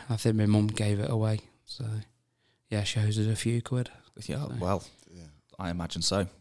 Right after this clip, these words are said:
Speaker 3: Put it that on a inheritance, Mum. <laughs> I've got a lot to thank my mum for.
Speaker 2: Yeah, no, I can
Speaker 3: Well,
Speaker 2: imagine.
Speaker 1: yeah.
Speaker 2: Yeah.
Speaker 3: Such a strong woman.
Speaker 2: <clears throat> Mm-hmm.
Speaker 3: Losing my dad at an early age, she's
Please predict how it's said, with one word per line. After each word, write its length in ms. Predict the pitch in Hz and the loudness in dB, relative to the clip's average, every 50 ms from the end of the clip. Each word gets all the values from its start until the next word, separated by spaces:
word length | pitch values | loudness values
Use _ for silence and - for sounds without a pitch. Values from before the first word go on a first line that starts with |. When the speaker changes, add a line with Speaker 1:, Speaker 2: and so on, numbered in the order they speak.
| _ _ - | _ _ -4
Speaker 3:
Put 140 | - 98 | 0 2
it 80 | 95 85 | 4 4
that 120 | 92 85 | 4 4
on 160 | 65 90 95 95 92 - - - - - 95 104 | 4 4 4 4 4 2 -2 -8 -16 -10 -6 -2
a 40 | |
inheritance, 680 | 95 95 95 98 95 85 87 - - 92 85 - - - | 2 4 6 6 4 4 0 -2 -4 -4 -4 -4 -4 -4
Mum. 160 | 92 92 87 - - - - - | -4 -4 -4 -6 -12 -20 -20 -20
<laughs> 960 | - - - - - 104 - - - - - - - - - - - - - - - - - - - - - - - - - - - - - - _ _ _ _ _ _ _ _ _ _ _ _ _ _ _ _ _ _ - - - - - - - - - - - - - - - - - - - - - | -16 -14 -12 -10 -10 -12 -12 -10 -10 -10 -6 -2 -2 -2 0 2 0 -2 0 0 0 -2 0 -2 -2 0 0 -2 -2 -4 -8 -10 -10 -12 -12 -18 _ _ _ _ _ _ _ _ _ _ _ _ _ _ _ _ _ _ -20 -14 -12 -12 -8 -6 -2 0 0 0 0 -2 -4 -8 -14 -20 -20 -20 -20 -20 -4
I've 60 | 107 | 2
got 140 | 123 120 107 | 4 4 6
a 40 | 107 | 6
lot 200 | 107 101 - - | 4 4 2 0
to 80 | - 87 | -2 0
thank 300 | - 98 95 95 - - | 2 2 0 0 0 -2
my 140 | 95 92 | -2 0
mum 220 | 87 87 90 87 82 | 0 0 0 -2 -2
for. 280 | - - 73 58 82 - - - _ _ _ _ - | -4 -6 -6 -8 -8 -12 -16 -20 _ _ _ _ -6
Speaker 2:
Yeah, 160 | - 101 92 104 | -6 -4 -2 0
no, 180 | 104 90 80 | 0 0 0
I 60 | 80 | -2
can 140 | 82 - 87 85 | -4 -6 -6 -4
Speaker 3:
Well, 80 | 82 80 | -4 -4
Speaker 2:
imagine. 180 | - - 101 | -4 -4 -4
Speaker 1:
yeah. 100 | 101 95 90 | -4 -4 -4
Speaker 2:
Yeah. 60 | 82 | -2
Speaker 3:
Such 220 | - - 101 - - | -2 0 0 0 0
a 40 | |
strong 320 | - - - 101 90 85 87 | 0 0 0 0 -2 -2 -2
woman. 360 | 90 85 85 139 143 117 98 - | -2 2 4 6 6 6 4 2
Speaker 2:
<clears throat> 40 | - 92 95 87 - _ _ _ - | -6 -18 -20 -20 -20 _ _ _ -10
Mm-hmm. 100 | 98 95 | -6 -4
Speaker 3:
Losing 180 | 95 90 95 95 | -2 0 0 0
my 80 | 92 | 0
dad 240 | 85 - 92 87 82 | 0 0 0 0 0
at 60 | 90 67 | -2 -2
an 180 | 85 92 90 | -4 -2 -2
early 300 | 92 92 90 82 90 87 | 0 0 0 0 -2 -2
age, 220 | 87 85 82 85 82 | -2 -2 -4 -4 -4
she's 260 | - - - - | -4 -4 -4 -8